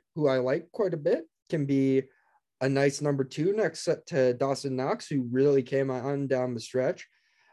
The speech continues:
Isaiah McKenzie, they cut Cole Beasley. Isaiah McKenzie becomes the speed deep threat. I liked that. He was great down the stretch last year. Oh, and they get free agent headhunter, Von Miller.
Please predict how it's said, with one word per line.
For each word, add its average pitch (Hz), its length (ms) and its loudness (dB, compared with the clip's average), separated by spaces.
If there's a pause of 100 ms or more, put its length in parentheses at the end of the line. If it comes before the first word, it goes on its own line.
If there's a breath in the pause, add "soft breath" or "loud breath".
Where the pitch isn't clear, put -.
Isaiah 131 280 4
McKenzie, 147 560 -2
they 127 140 2
cut 185 400 -2 (300)
Cole 165 220 4
Beasley. 170 680 2
Isaiah 135 380 2
McKenzie 147 520 -2
becomes 165 400 -4
the 151 120 -6
speed 165 340 -6
deep 170 260 -8
threat. 226 280 2 (420)
I 120 80 0
liked 131 360 0
that. 151 340 0
He 151 180 -6
was 143 220 -2
great 135 260 2
down 135 200 0
the 127 60 -4
stretch 135 360 -2
last 139 360 -2
year. 151 220 -6 (640 soft breath)
Oh, 226 440 8
and 208 560 0
they 170 160 2
get 170 320 2 (600)
free 160 220 -4
agent 147 460 0
headhunter, 120 720 -4 (800)
Von 127 280 0
Miller. 117 380 -2